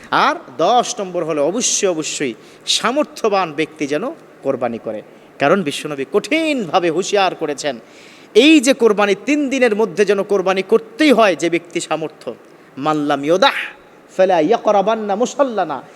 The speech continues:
যে ব্যক্তির হজের সামর্থ্য আছে, যে ব্যক্তি তারপরেও কিন্তু, মানে, আপনার কোরবানি সামর্থ্য আছে, তারপরেও সে কোরবানি করলো না, "ফালা ইয়াকরাবান্না মুসাল্লানা", সে যেন আমার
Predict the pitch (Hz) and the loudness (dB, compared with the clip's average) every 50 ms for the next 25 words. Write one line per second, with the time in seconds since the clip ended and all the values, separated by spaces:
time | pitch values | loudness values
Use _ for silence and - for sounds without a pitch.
0 | - - - - - 147 208 214 254 - - - 254 240 - - 208 214 196 233 | -20 -20 -20 -4 2 4 4 4 4 -2 -2 -4 -2 -2 2 2 2 4 4 2
1 | 180 - - 302 311 330 247 - - 285 269 233 - - 226 180 139 - - - | 2 2 0 2 4 4 2 2 4 4 4 4 4 4 2 2 2 0 -6 -16
2 | - - - 143 185 185 196 196 196 - 196 190 196 185 170 - - - 208 240 | -20 -14 0 2 4 4 4 0 0 -2 -2 0 0 -2 -2 -2 2 4 4 6
3 | 285 302 247 - 262 233 220 - 208 180 139 120 - - - - - - 151 151 | 6 4 2 0 -2 -4 0 0 0 0 0 -2 -6 -14 -20 -20 -12 -8 -4 -2
4 | 151 135 120 - - - - - - - - - 151 - - 185 180 170 226 277 | -2 -2 -4 -4 -10 -18 -20 -12 -10 -10 -8 -8 -8 0 2 4 4 6 4 2
5 | 294 277 208 - 233 233 233 226 - - 226 214 208 202 - - 196 175 - - | 2 0 -2 -2 0 0 0 0 0 -2 -2 -2 -2 -2 -2 -2 -2 -2 2 2
6 | 277 320 311 - 247 240 - 208 196 185 185 196 208 208 202 - 220 226 226 233 | 4 4 4 4 2 2 2 2 2 2 2 2 0 0 2 2 2 4 6 6
7 | 262 285 339 381 415 - - - - - - - - 165 165 160 147 135 127 156 | 6 6 6 4 2 -2 -12 -20 -20 -20 -20 -2 0 2 4 4 2 2 2 0
8 | 190 - - 147 147 151 165 202 302 339 330 330 311 285 247 202 - - 208 196 | 0 0 0 0 2 2 4 4 2 2 2 -2 -4 -2 -2 -2 0 0 0 2
9 | 180 170 160 151 131 127 - 156 147 135 147 143 143 139 135 139 135 123 | 2 0 0 0 -2 -2 0 -2 0 0 0 0 0 0 0 0 -2 -2